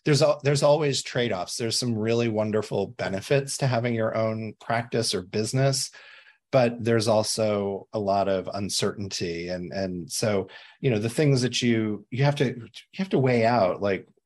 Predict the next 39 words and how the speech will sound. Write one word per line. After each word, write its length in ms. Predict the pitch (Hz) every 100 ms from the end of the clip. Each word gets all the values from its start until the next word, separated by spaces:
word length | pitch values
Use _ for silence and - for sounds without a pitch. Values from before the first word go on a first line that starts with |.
| 113 120 _ _ _ _
pros 200 | 131 120
and 160 | 113
cons. 380 | 101 117 107 104
Like, 100 | 104
as 140 | 107 101
you 100 | 110
mentioned, 480 | 110 135 - 127
if 80 | 104
you're 100 | 107
working 540 | 104 107 123 113 110 107
on 140 | 104
the 60 | 98
corporate 500 | - 208 190 127 127
side 380 | - 107 104 104
or 120 | 98
just 220 | 127 -
an 140 | 110
established 800 | 98 - - 104 113 107 95 - -
organization, 800 | 113 104 101 92 113 131 - 104
you're 100 | 104
going 280 | 113 123 120
to 80 | 113
have 480 | 107 101 95 90 - - - - _
the 180 | 117 104
s-, 260 | 101 - 117
more 420 | 117 110 113 107
sense 320 | - 120 117
of 100 | 104
stability 540 | - 107 101 104 101 95
of 120 | 90
a 60 |
paycheck 720 | 90 - 107 104 - 98 90
and 140 | 107 95
the 60 |
benefits 800 | 90 110 110 - 107 92 - -
and, 220 | 107 98 98
and 160 | 101
those 280 | 107 113 113
things. 520 | 120 104 92 90 -